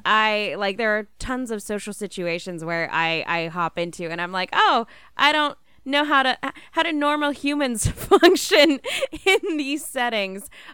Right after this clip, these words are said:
I don't know. Um, does not compute. I must evacuate." Um, so,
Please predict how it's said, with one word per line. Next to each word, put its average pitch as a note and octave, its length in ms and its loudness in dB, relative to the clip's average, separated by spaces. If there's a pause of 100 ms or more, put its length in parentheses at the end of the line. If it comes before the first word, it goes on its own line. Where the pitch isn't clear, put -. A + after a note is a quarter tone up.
I C4 140 0
don't C4+ 240 -4
know. B3 460 -2
Um, G#3 460 -6
does B3 180 -6
not B3+ 200 -6
compute. C4 500 -6
I A#3 160 -2
must A#3 260 -8
evacuate." A3 600 -4 (420)
Um, F#3+ 500 -6
so, G3+ 580 -4